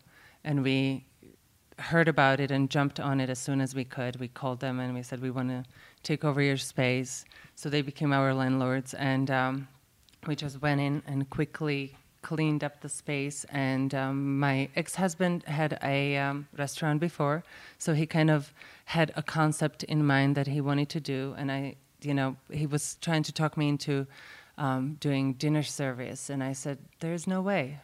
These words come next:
not with our children. We can do breakfast and lunch, close at three thirty, and have a life afterwards." Which,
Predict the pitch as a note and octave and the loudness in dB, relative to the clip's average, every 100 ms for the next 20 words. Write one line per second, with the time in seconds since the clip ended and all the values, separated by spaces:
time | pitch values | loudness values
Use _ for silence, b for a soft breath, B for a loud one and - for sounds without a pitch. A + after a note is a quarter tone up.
0 | _ E3+ E3 D#3+ E3 - D#3 D3+ - E3 | _ -4 -2 0 -2 0 -2 -2 -2 -2
1 | D3+ C3 B2+ D3+ D3 - D#3 D3 D3+ D3+ | -2 -4 -4 -8 -8 -4 -2 -2 -2 -4
2 | - E3+ F#3+ F3+ C#3+ C3+ D3+ - - D3 | -4 -6 -2 -2 0 0 -2 -6 -4 0
3 | D3+ D3+ - D#3 D#3+ - - D#3 E3+ D#3+ | 0 -2 -4 -6 -6 -12 -6 -4 -4 -4
4 | D3+ C3+ C3+ C#3 E3+ B B B B C3+ | -2 -2 -2 -6 -8 B B B B -4
5 | C3 B2 D3+ C#3+ C3+ C3 B2 - A#2+ B2 | -2 0 0 0 0 0 -2 -8 -8 -8
6 | - C3 B2+ - - - - B B B | -10 -8 -8 -10 -14 -16 -18 B B B
7 | B B E3 D#3 - - | B B 0 0 0 -6